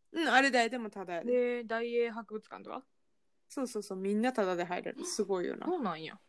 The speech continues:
Speaker 1: うん。
Speaker 2: なんか
Speaker 1: で、これちょっとみ-
Speaker 2: 自分たちだけかと思った。
Speaker 1: え？
Speaker 2: 自分たちだけかと思って、すごいウハウハしてた時。
Speaker 1: あ、そういうこと？
Speaker 2: なんか懐かしい。
Speaker 1: あの、学生やからってこと？
Speaker 2: うん、と思ってた。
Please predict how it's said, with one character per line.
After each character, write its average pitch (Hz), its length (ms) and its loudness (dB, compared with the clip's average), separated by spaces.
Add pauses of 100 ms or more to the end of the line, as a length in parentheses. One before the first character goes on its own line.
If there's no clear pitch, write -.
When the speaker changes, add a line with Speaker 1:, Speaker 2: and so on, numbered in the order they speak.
(760)
Speaker 1:
う - 20 -14
ん。 175 100 -10 (600)
Speaker 2:
な 226 120 4
ん 220 40 4
か 226 60 10
Speaker 1:
で、 214 60 10
こ 226 120 10
れ 294 80 12
ち 254 60 8
ょ 240 40 8
っ - 20 8
と 220 60 10
み- 285 240 6
Speaker 2:
自 277 80 -8
分 - 0 -
た - 0 -
ち - 0 -
だ - 0 -
け - 0 -
か - 0 -
と - 0 -
思 - 80 -14
っ - 40 -18
た。 - 140 -18 (680)
Speaker 1:
え？ 294 240 6 (260)
Speaker 2:
自 202 120 6
分 277 120 8
た 269 80 10
ち 196 80 0
だ 196 100 6
け 208 80 2
か 208 100 8
と 180 80 4
思 170 80 2
っ 170 40 -4
て、 - 60 -12
す 214 120 2
ご 220 80 12
い - 20 12
ウ 233 100 12
ハ 233 140 12
ウ 208 60 6
ハ 190 120 0
し - 40 -8
て 196 100 0
た 175 180 -2 (160)
時。 175 300 -6 (680)
Speaker 1:
あ、 262 160 12
そ 302 140 6
う - 20 -4
い 302 40 -6
う - 20 -8
こ 294 100 -2
と？ 247 60 10
Speaker 2:
な 202 60 8
ん - 20 6
か 202 80 4
懐 - 60 -4
か - 0 -
し 220 40 -8
い。 208 40 -4
Speaker 1:
あ 208 40 -2
の、 208 200 -4 (180)
学 233 180 2
生 277 160 6
や 214 80 6
か 185 80 2
ら 170 60 0
っ 175 40 -8
て 175 80 -8
こ - 80 -14
と？ - 180 -8 (200)
Speaker 2:
う 214 80 0
ん、 202 140 0
と 196 120 4
思 190 160 2
っ 190 40 4
て 190 100 -2
た。 165 160 0